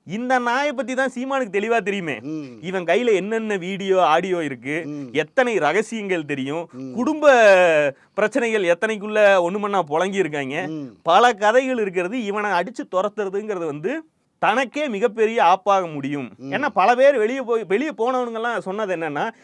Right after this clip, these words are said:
Speaker 1: "இந்த சாட்டை எனக்கு கிட்டையே வச்சிட்டு இருக்காரு, உடும்ப தூக்கி இடுப்புல வச்ச மாதிரி சுத்திட்டே இருக்காரு,
Speaker 2: ம்.
Speaker 1: ஒரு நாள் இது வந்து நீ
Speaker 2: சோழியை
Speaker 1: ஒட்டகத்து மேல ஏறி உட்கார்ந்தாலும்
Speaker 2: ம்.
Speaker 1: நாய் கடிப்பாங்கல்ல,
Speaker 2: ஆமா.
Speaker 1: அது மாதிரி உன்னை கடிச்சு வைப்பான்" அப்படின்னு சொல்லிட்டே தான் இருக்கிறார்கள். இப்பேற்பட்ட ஃப்ராடை,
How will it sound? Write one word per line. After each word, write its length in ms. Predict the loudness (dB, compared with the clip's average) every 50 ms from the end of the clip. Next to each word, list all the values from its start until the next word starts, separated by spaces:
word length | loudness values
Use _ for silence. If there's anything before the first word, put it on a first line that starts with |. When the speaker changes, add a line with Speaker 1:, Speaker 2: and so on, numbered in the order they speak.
| _ _
Speaker 1:
"இந்த 260 | -12 -10 -4 -2 -2 0
சாட்டை 460 | 2 2 2 2 2 2 0 0 0
எனக்கு 260 | -2 -4 -6 -10 -8
கிட்டையே 260 | -6 -2 0 0 0 0
வச்சிட்டு 300 | -2 -4 -6 -8 -10 -10
இருக்காரு, 340 | -8 -4 -2 0 0 2 2 0
உடும்ப 280 | -2 -2 -6 -6 -6
தூக்கி 340 | -6 -6 -6 -8 -8 -6 -6
இடுப்புல 200 | -6 -4 -4 -4
வச்ச 180 | -4 -4 -6 -8
மாதிரி 200 | -8 -8 -10 -12
சுத்திட்டே 340 | -14 -14 -14 -10 -6 -4 -4
இருக்காரு, 500 | -2 -2 -2 -2 -2 0 -2 -4 -4 -6
Speaker 2:
ம். 180 | -8 -12 -8 -4
Speaker 1:
ஒரு 260 | 0 2 2 2 0
நாள் 260 | 0 -2 -2 -2 -2
இது 120 | -2 -2 -4
வந்து 400 | -4 -4 -4 -4 -6 -6 -6 -8 _ _ _ _
நீ 100 | -2 -2
Speaker 2:
சோழியை 120 | 2 4
Speaker 1:
ஒட்டகத்து 420 | 4 4 6 6 6 6 4 2
மேல 220 | 2 2 2 4 4
ஏறி 220 | 4 4 2 0
உட்கார்ந்தாலும் 720 | -2 -4 -2 -2 0 2 4 4 4 6 4 4 2 2 0
Speaker 2:
ம். 20 |
Speaker 1:
நாய் 280 | 0 0 0 0 0 -2 -6 -12 _ _ _ _ _ _ _ -4 -4
கடிப்பாங்கல்ல, 680 | -4 -2 -4 -6 -6 -4 -4 -4 -4 -4 -2 0 -2 -2 -2 -4
Speaker 2:
ஆமா. 20 | 0
Speaker 1:
அது 280 | 2 2 2 2 0
மாதிரி 320 | -4 -4 -4 -4 -4 -4 -6
உன்னை 220 | -6 -6 -6 -6
கடிச்சு 320 | -4 -6 -6 -4 -4 -4
வைப்பான்" 300 | -4 -2 -2 0 0 0
அப்படின்னு 320 | 0 -2 -4 -6 -8 -10 -6
சொல்லிட்டே 340 | -4 -2 -2 -2 -2 -2 0
தான் 100 | 0 0
இருக்கிறார்கள். 460 | 0 -2 -2 -4 -4 -4 -4 -8 -10 -10 -16 _ _ -14
இப்பேற்பட்ட 640 | -12 -12 -6 2 4 4 4 4 2 -2 -2 -2
ஃப்ராடை, 380 | 0 2 2 2 2 2 0 -4